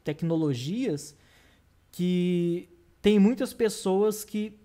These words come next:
fecham a cara pra isso, os puristas do pixel art, porém é algo que é utilizado na indústria desde muito tempo. Desde que exi-, a tecnologia passou a existir,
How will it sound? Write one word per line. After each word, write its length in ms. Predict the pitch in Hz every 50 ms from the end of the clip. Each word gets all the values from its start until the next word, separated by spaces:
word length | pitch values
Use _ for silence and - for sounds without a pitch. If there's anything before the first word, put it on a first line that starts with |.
| _
fecham 580 | - - - - 190 208 208 - - 208 202 196
a 80 | 175 156
cara 320 | 147 - 156 156 156 151
pra 180 | 151 - 143 143
isso, 300 | 151 202 196 - - 151
os 100 | - -
puristas 680 | - - 180 170 156 180 220 208 - - 165 147 139
do 80 | 143 139
pixel 440 | - - 143 139 - - 156 131 131
art, 360 | 139 180 220 233 - - - _ _ _ _ _ _ _ _ _ _ _ _
porém 360 | - 302 285 262 262 262 262
é 40 | 254
algo 280 | 220 202 202 202 220
que 120 | 208 - 226
é 60 | 214
utilizado 580 | 214 208 - 208 214 196 175 180 180 185 180 180
na 120 | 190 208
indústria 600 | 214 214 180 160 170 196 208 - - 226 233 220
desde 400 | 190 156 156 170 202 196 185 240
muito 300 | 233 196 175 185 190 -
tempo. 400 | - 269 262 202 160 147 - 151
Desde 380 | 139 135 147 196 220 208 - -
que 260 | - - 240 240 -
exi-, 460 | 208 196 180 160 143 139 170 220 233
a 100 | 196 165
tecnologia 600 | 156 151 170 165 - 175 175 180 180 170 156 175 175
passou 400 | - - 185 180 180 - - 196
a 40 | 226
existir, 720 | 233 214 202 208 190 - - - 156 180 233 262 -